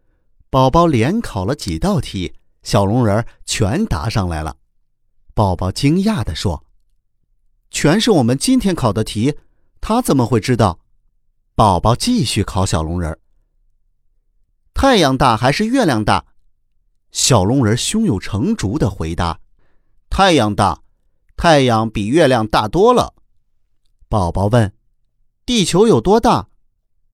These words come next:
小龙人儿回答道：“周长有四万公里。”宝宝又问：“地球自转一周需要多久？”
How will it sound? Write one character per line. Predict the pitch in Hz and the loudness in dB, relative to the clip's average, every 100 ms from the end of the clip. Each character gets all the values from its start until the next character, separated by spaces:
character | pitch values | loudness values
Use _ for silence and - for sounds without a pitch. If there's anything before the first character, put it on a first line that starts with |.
| _ _ | _ _
小 | _ - 117 | _ 0 0
龙 | 101 143 | 2 2
人 | 147 | 2
儿 | 151 | 0
回 | 90 92 | -2 -4
答 | 113 101 | -4 -4
道：“ | 87 - _ _ _ _ _ _ _ _ _ _ | -4 -8 _ _ _ _ _ _ _ _ _ _
周 | 160 165 | 2 4
长 | 131 120 151 | 2 0 2
有 | 117 101 110 - | 2 2 0 -6
四 | - - - 247 | -10 -6 -2 0
万 | 127 101 | 2 0
公 | 117 120 | -2 -2
里。” | 104 82 _ _ _ _ _ _ _ _ _ _ _ _ _ _ _ _ | -2 -6 _ _ _ _ _ _ _ _ _ _ _ _ _ _ _ _
宝 | 110 95 | -2 0
宝 | 92 110 | 0 2
又 | 190 | 4
问 | 190 90 71 _ _ _ _ _ _ _ _ _ _ _ _ | 2 -2 -6 _ _ _ _ _ _ _ _ _ _ _ _
：“地 | - 165 | -2 -2
球 | 120 127 | 0 0
自 | 170 - | 0 0
转 | 156 160 127 | 2 2 0
一 | 117 | -2
周 | 101 175 | -2 -2
需 | - 226 | -2 0
要 | 190 | 0
多 | 120 220 | 2 0
久？” | 254 117 78 | 0 -2 -4